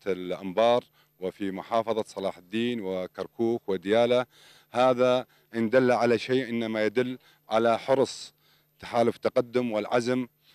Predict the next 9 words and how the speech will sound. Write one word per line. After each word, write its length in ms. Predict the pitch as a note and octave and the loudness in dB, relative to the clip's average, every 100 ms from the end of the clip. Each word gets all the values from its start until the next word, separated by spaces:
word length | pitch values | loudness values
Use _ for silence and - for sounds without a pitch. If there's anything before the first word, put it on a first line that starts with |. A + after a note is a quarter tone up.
| _ _ | _ _
آه، 340 | G2+ G#2 G#2 G#2+ | -4 -2 0 -2
على، 480 | A#2 A#2+ A#2 A#2 A#2 _ _ _ | 0 2 4 2 -2 _ _ _
آه، 240 | G2 G2+ G2 | -6 -4 -4
خدمة 460 | - B2+ B2 B2 - _ _ _ - | -4 0 2 2 0 _ _ _ -10
أهلهم 440 | G#2 B2+ B2 A#2+ | -4 0 0 0
وجماهيرهم 880 | A#2 G#2 G#2 A2 G#2 B2+ A2 B2 B2 | -2 -2 -2 -2 -2 -4 -4 -6 -6
وأبناء 600 | G2+ G2+ F#2+ G#2 A2 B2 | -4 -6 -6 -6 -2 -2
الشعب 320 | - - A2 G#2+ | -4 -6 -4 -4
العراقي. 460 | G2 A2 G2+ D2+ | 0 0 0 -4